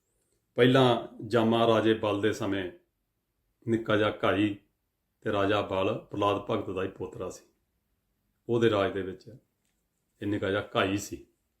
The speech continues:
ਦੂਸਰਾ ਜਾਮਾ ਰਾਮ ਜੀ ਭਗਤ ਤੇ ਤੀਸਰਾ ਜਾਮਾ ਦਸਵੇਂ ਪਾਤਸ਼ਾਹ ਗਰੀਬ ਗੁਰੂ ਗੋਬਿੰਦ ਸਿੰਘ, ਸਿੰਘ ਜੀ ਦਾ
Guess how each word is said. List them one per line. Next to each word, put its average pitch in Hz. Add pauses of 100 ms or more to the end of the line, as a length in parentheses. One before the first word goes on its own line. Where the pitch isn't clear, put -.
(2500)
ਦੂਸਰਾ 135
ਜਾਮਾ 123
ਰਾਮ 107
ਜੀ 117
ਭਗਤ 113 (1040)
ਤੇ 78
ਤੀਸਰਾ 120
ਜਾਮਾ 104 (1200)
ਦਸਵੇਂ 107
ਪਾਤਸ਼ਾਹ 104
ਗਰੀਬ 110 (280)
ਗੁਰੂ 113
ਗੋਬਿੰਦ 107
ਸਿੰਘ, 107 (440)
ਸਿੰਘ 120
ਜੀ 107
ਦਾ 98